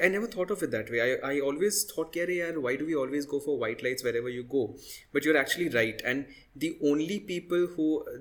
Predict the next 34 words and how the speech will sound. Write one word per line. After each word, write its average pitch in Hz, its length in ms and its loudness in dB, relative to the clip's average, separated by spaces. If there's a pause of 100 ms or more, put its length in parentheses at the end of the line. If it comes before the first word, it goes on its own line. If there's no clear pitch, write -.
the 139 60 4
only 143 320 0
two 170 160 4
houses 143 460 0
that 147 100 2
I 143 80 2
can 147 160 -4
think 127 300 -6
of 139 80 -2
which 127 160 -6
I've 131 140 -2
visited 117 380 -2
and 127 160 -2
they 123 100 2
did 120 140 -4
not 123 240 -4
have 147 140 -2
white 110 340 0
light 127 320 -2 (640)
are 151 440 0 (680)
places 151 580 4
where, 156 140 8
you 151 120 4
know, 175 200 0
old 147 320 4
people 156 280 2
stay, 156 220 2
so 151 140 0
there 143 160 4
is 147 120 0
no 156 360 0
working 127 480 2
or 147 140 2
padhai. 107 500 0